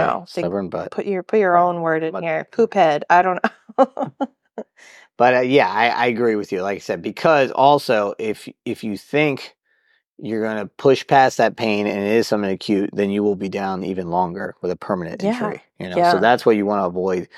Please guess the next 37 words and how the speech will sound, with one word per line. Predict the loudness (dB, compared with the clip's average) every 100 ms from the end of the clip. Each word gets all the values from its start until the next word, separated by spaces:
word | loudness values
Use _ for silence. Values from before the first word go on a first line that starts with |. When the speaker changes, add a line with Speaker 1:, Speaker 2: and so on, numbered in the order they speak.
| -20 _ -6
Speaker 1:
uh, | -2 -2 -4
more | 0 4
than | 4 2
anything | 0 -4 -6
else, | -6 -8
you | -10
wanna | -12 -12
avoid | -12 -12 -10
that. | -12 -8
Listen | -4 -2 0
to | 2
your | 6
body. | 6 6 4 0 -12 -20 -20 _
If | -12
there | -4 -2 0
is | -2
something | -2 -2 -2 -2 -2
that's | -2 -4
acute, | -8 4 6 4 0
you | -12 -8
need | -8
to | -10
stop | -4 0 0 -2
seeing | -10 -8 -8
a | -8
professional. | -12 -10 -12 -12 -18 -4
But | 4 6 6 4 -6 -20 -20 _ _ -20
not | -8 0 2 2 -2 -8
saying | -2 -2 -2 -2 -6 -8
having | -6 -2 -2
discomfort | -2 -4 0 0 2 4 4 2
several | -2 0 -2
days | 0 -2 -2
after | -4 -6
workouts | -4 -4 -4 -4 -4 -8 -8
is | -8
not | -2 2 4 2